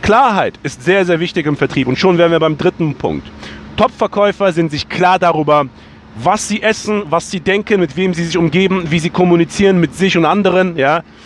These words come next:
wie sie Sport machen. Sie sind sich darüber im Klaren, dass sie quasi, wenn du so willst,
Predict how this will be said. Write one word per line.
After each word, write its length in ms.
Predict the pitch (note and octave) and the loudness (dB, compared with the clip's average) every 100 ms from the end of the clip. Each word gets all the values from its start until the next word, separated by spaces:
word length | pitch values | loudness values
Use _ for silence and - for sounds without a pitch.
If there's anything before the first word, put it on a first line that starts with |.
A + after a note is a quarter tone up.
| - - - C3+ | -20 -20 -14 -2
wie 160 | F3+ | 0
sie 80 | F3 | 0
Sport 460 | - - F#3+ G#3 G3+ | -2 -2 0 0 2
machen. 440 | F#3 F3+ F3+ E3 - - - | 0 0 -2 -4 -10 -20 -4
Sie 140 | D3 | 0
sind 180 | E3 A#3 | 2 2
sich 200 | A#3 G#3 | 2 0
darüber 340 | F#3 G3 G3+ G3 | 2 2 2 -2
im 100 | - | -2
Klaren, 400 | F#3+ G3 F#3+ F3 | 0 0 0 0
dass 180 | F3 - | -2 -4
sie 80 | |
quasi, 600 | - D3+ F#3 A3 F3+ F#3+ F3 | -10 -2 0 0 0 -2 0
wenn 120 | F#3 | 0
du 80 | E3 | 2
so 180 | F3 C#3+ C#3 D#3+ | 2 0 -2 2
willst, 840 | A3+ A3+ F3+ A2+ - - - | 4 6 4 2 -2 -12 -20